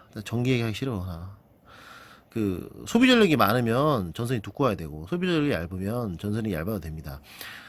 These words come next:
어, 스피커폰이라-, 아, 스피커선이라고 다 이런 선만 있는 게 아니라 우리 철물점에서 파는 스피커선은,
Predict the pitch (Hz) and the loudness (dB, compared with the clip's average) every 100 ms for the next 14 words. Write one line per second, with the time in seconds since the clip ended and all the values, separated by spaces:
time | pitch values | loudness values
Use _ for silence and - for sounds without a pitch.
0 | - - 82 78 - - - - 233 214 | -20 -10 -8 -8 -10 -10 -2 0 2 4
1 | 202 160 143 - - 117 - 285 240 202 | 4 6 4 0 -4 -2 0 2 4 6
2 | 190 156 135 131 127 110 147 196 180 170 | 4 4 4 2 2 4 6 6 6 6
3 | 139 120 160 127 95 117 101 107 233 262 | 4 2 2 2 0 0 -2 0 2 4
4 | 277 254 202 - 147 131 - 202 165 123 | 4 4 2 0 0 0 -6 -4 -2 -2
5 | 131 113 | -2 -4